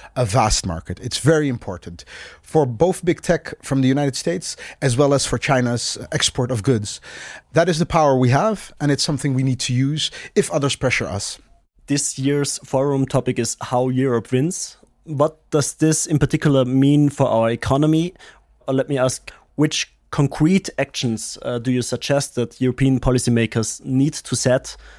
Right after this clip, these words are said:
Speaker 2: to bring the European economies back on the winning path?
Speaker 1: So if, uh, if our goods are, cannot reach the U S market or the Chinese market,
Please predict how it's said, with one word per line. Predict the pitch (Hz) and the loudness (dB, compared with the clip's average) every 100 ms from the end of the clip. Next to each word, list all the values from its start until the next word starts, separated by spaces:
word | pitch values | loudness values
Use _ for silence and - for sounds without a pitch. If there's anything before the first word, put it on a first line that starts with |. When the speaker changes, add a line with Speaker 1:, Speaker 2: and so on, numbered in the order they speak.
| - | -20
Speaker 2:
to | - 123 120 110 - | -4 -2 -2 -4 -4
bring | 127 139 135 | 0 2 2
the | 131 | 2
European | 120 120 117 127 131 131 123 - | 0 0 0 2 4 4 2 -2
economies | - 123 123 117 - | -4 0 2 0 -2
back | - 117 - | 0 2 2
on | 117 | -4
the | 107 104 | -4 -4
winning | 110 107 104 | -4 -4 -4
path? | 107 - - - - - | -6 -8 -12 -20 -20 -12
Speaker 1:
So | 156 151 | -4 -2
if, | 147 131 - - - - - - | -2 -4 -6 -10 -14 -16 -16 -4
uh, | 160 147 165 | -2 -2 -2
if | 147 - - - _ _ - | -4 -6 -10 -14 _ _ 0
our | 165 190 151 | 4 4 4
goods | 151 160 131 | 2 2 0
are, | 151 135 131 127 147 156 - | 0 2 2 0 -4 -8 -2
cannot | 165 165 - | 0 0 -2
reach | 143 139 127 - | 0 2 0 -2
the | 117 113 | 0 2
U | 135 | 4
S | 190 - | 2 2
market | 175 165 180 | 0 0 -2
or | 127 | -2
the | 110 | 0
Chinese | 170 185 175 160 | 0 0 -2 -2
market, | 151 139 160 | -2 -2 -8